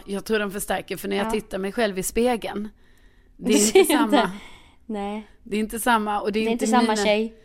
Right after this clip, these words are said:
Speaker 1: det är inte mina
Speaker 2: <laughs>
Speaker 1: ögon det är fel på.
Speaker 2: Nej.
Speaker 1: Så
Speaker 2: Men
Speaker 1: att det, den förstärker hundra procent.
Speaker 2: Men jag såg en bild på dig nu som du la upp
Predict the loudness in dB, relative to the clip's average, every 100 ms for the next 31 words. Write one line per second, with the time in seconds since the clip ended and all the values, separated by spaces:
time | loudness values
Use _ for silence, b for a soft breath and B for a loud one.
0 | b -6 -2 0 2 4 4 4 4 6
1 | 4 2 0 0 0 2 0 0 -6 -8
2 | -8 -12 -16 -14 -8 -4 -4 -6 -8 -4
3 | -4 -4 -10 -2 0 0 -2 -4 -4 -2
4 | 2 2 2 -2 -2 0 -2 -2 -4 -4
5 | -4 -2 2 2 0 -2 -2 -2 -4 -6
6 | -4 -2 -4 -4 -6 -4 -4 -6 -10